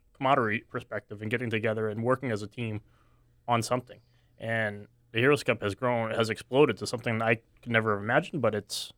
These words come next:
really is part of the, you know, speaks volumes to the B-Fit program as a whole in terms of everything we're doing is bringing these guys together for the right reasons.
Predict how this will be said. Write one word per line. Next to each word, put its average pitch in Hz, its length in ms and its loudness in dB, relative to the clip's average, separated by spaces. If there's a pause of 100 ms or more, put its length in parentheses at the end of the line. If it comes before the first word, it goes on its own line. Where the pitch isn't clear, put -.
(720)
really 123 240 4
is 113 80 0
part 117 240 6
of 110 80 0
the, 104 100 -4 (320)
you 143 80 -6
know, 98 220 -6 (140)
speaks 117 320 -4
volumes 120 320 2
to 120 60 -8
the 117 120 0 (460)
B-Fit 117 260 -6
program 120 300 0
as 107 100 0
a 107 80 0
whole 131 220 4
in 104 80 0
terms 110 220 -4
of 104 120 0
everything 117 380 -2
we're 107 220 0 (200)
doing 123 220 -2
is 95 60 -6
bringing 113 240 -2
these 107 180 -2
guys 113 240 -4
together 107 280 -4
for 113 120 -8
the 107 100 0
right 107 160 0
reasons. 113 420 -6